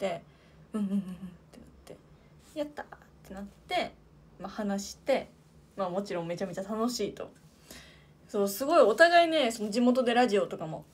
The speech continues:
やってたりしてたから、そのずっとでもやりたいって言ってたの。「二人で話したりとか、ラジオしたいね」って言ってたら、なんと、「二人でラジオ叶って、やったー」ってなりまして、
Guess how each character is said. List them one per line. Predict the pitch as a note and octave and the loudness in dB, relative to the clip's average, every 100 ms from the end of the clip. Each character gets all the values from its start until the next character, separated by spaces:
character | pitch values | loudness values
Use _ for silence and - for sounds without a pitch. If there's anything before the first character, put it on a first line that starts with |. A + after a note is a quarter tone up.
| - _ - - - - _ _ _ - _ - | -20 _ -18 -6 -6 -6 _ _ _ -20 _ -12
や | G3+ | -12
っ | |
て | - A3+ | -10 -12
た | G#3+ | -6
り | G#3 | -8
し | G#3+ - | -8 -10
て | A3+ | -8
た | A3 | -8
か | A2 | -8
ら、 | F#3+ G3 E3+ - - - - - - _ _ _ _ - | -2 0 -2 -8 -18 -20 -20 -20 -20 _ _ _ _ -18
そ | - | -8
の | G#3+ | -4
ず | G#3 | -4
っ | |
と | A#3 D#4+ | -2 -2
で | D#4+ | -2
も | D#4 | -2
や | G#3 C4+ | 0 0
り | D4 | 2
た | F4+ | 0
い | |
っ | |
て | B3+ | 0
言 | G#3 | -6
っ | |
て | B3+ | -4
た | A3+ | -4
の。 | D3+ | -6
「二 | G3+ B3 | -8 -4
人 | G#3+ | -4
で | |
話 | G3+ G#3 G#3 G3+ | -4 -4 -4 -6
し | - | -14
た | - F3+ | -12 -12
り | F3 | -12
と | G#3+ | -12
か、 | A3 | -8
ラ | G#3+ | -6
ジ | G#3 | -6
オ | G3 | -8
し | F#3+ | -6
た | B3+ | -4
い | B3 | -2
ね」 | C#4 | -2
っ | |
て | C#4+ | -2
言 | G#3 | -4
っ | |
て | G3+ A#3 | -6 -6
た | A#3 A#3 | -2 2
ら、 | B3+ G#3+ - - _ _ _ _ _ _ _ _ - | 2 2 -2 -18 _ _ _ _ _ _ _ _ -2
な | D4+ | 2
ん | B3+ | 2
と、 | - - - _ _ _ _ _ | 0 -10 -20 _ _ _ _ _
「二 | - - G3+ | -10 -2 -2
人 | |
で | G3 | -2
ラ | F#3+ F#3 | -8 -14
ジ | G3 | -16
オ | - | -18
叶 | - G3 G3 | -10 -6 -6
っ | |
て、 | - - - _ _ _ _ _ - - _ - | -8 -14 -14 _ _ _ _ _ -20 -20 _ 4
や | D4+ | 4
っ | D#4 | 6
た | D#4+ | 2
ー」 | - | 2
っ | - _ | -2 _
て | - | -16
な | G#3 | -10
り | G3+ G3+ | -8 -6
ま | G3+ G3+ | -8 -10
し | - | -14
て、 | - C#4 B3+ - | -6 0 0 -2